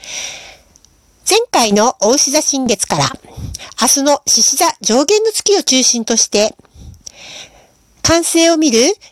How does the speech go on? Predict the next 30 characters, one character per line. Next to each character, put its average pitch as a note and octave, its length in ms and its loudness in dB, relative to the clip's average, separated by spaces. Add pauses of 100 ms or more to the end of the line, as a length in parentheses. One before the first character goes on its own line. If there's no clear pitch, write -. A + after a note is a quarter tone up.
(160)
射 - 80 -2
手 F4 80 0
座 F#4 100 0 (220)
満 F#4 180 0
月 G4+ 220 -2
ま C#4 120 2
で A#3+ 120 0
の E4 220 0
サ B3+ 180 0
イ B3+ 60 0
ク - 140 -2
ル F3+ 140 4
を、 B3 260 2 (360)
ク - 100 0
レ A#3 160 2
イ A#3 60 2
美 G#3+ 100 2
魔 G3+ 140 2
女 F#3 200 0 (140)
オ G3 80 -2
リ B3+ 140 0
ジ - 100 -12
ナ C#4+ 160 0
ル C4+ 80 0
の C#4 260 2 (300)
惑 - 180 -4
星 - 140 2
読 A4+ 60 4 (240)
み G#4+ 60 -2
で A4+ 60 0